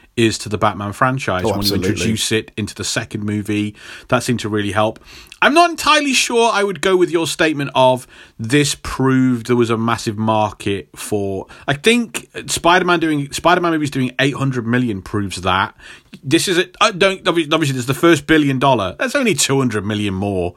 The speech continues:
Speaker 1: you know.
Speaker 2: <laughs>
Speaker 1: Um,
Speaker 2: Oh, come
Speaker 1: it's a,
Speaker 2: on, it's
Speaker 1: it's,
Speaker 2: a nice
Speaker 1: it's, it's a hop,
Speaker 2: milestone.
Speaker 1: skip, it's a hop, skip, and a jump from eight hundred mil.
Speaker 2: It's
Speaker 1: I
Speaker 2: a
Speaker 1: think once
Speaker 2: nice
Speaker 1: you've got a
Speaker 2: milestone.
Speaker 1: superhero movie making eight hundred million,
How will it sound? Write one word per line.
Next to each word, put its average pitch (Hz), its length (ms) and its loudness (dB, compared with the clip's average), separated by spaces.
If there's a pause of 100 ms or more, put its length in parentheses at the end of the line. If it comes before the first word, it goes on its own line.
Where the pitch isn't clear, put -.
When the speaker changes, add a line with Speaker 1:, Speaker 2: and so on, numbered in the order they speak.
(120)
Speaker 1:
you 107 80 0
know. 90 280 0
Speaker 2:
<laughs> - 60 -14 (440)
Speaker 1:
Um, 117 380 4
Speaker 2:
Oh, 214 140 6
come - 180 2
Speaker 1:
it's 185 80 6
a, 156 60 6
Speaker 2:
on, 143 100 6
it's 165 40 6
Speaker 1:
it's, 185 100 4
Speaker 2:
a - 20 2 (100)
nice 196 120 6
Speaker 1:
it's, 185 80 2
it's 190 120 6
a 170 60 8
hop, 156 140 4
Speaker 2:
milestone. 156 240 6
Speaker 1:
skip, 104 360 -2 (140)
it's 180 140 0
a 180 80 0
hop, - 340 0
skip, - 240 -2
and 160 80 0
a 147 80 4
jump 143 260 0
from 110 160 -4
eight 104 120 -2
hundred 95 320 -6
mil. 92 260 -2 (100)
Speaker 2:
It's 107 140 -2
Speaker 1:
I 135 60 4
Speaker 2:
a - 20 -2
Speaker 1:
think 185 180 2
once 208 120 6
Speaker 2:
nice - 120 0
Speaker 1:
you've 202 120 0
got 208 80 4
a 180 60 4
Speaker 2:
milestone. 170 340 0
Speaker 1:
superhero 165 520 2
movie 151 280 0
making 120 260 -2
eight 123 140 0
hundred 127 260 -2
million, 98 400 -2